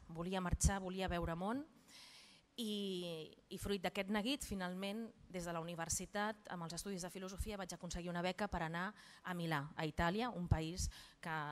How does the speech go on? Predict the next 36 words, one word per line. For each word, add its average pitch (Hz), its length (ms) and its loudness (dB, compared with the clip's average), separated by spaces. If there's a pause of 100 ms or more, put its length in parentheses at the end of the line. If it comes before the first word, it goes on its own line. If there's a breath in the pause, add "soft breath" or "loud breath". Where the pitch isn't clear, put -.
(180)
m'havia 165 380 0
enamorat, 160 400 4
que 196 80 0
m'havia 170 320 0
encisat, 175 540 4 (340 loud breath)
que 160 160 -4
estimo 165 320 2
moltíssim 160 480 2
també 160 320 -2
i 202 80 -4
amb 170 100 -6
qui 160 80 -8
he 143 60 -6
tingut 165 240 -4
molt 175 160 0
de 156 80 2
vincle, 170 380 0 (580 loud breath)
i 208 80 0
vaig 196 160 6
aconseguir 185 400 2
una 196 120 4
beca 185 280 2
per 185 140 0
anar-me'n 175 560 -2 (100)
un 175 80 -4
any 175 160 -2
a 170 80 4
estudiar 165 480 2 (360 loud breath)
a 170 120 -2
Milà. 147 240 -2 (1120 loud breath)
Doncs 180 160 0
va 214 160 10
ser 233 80 4
viure 214 400 8
a 185 160 2
Milà, 196 300 6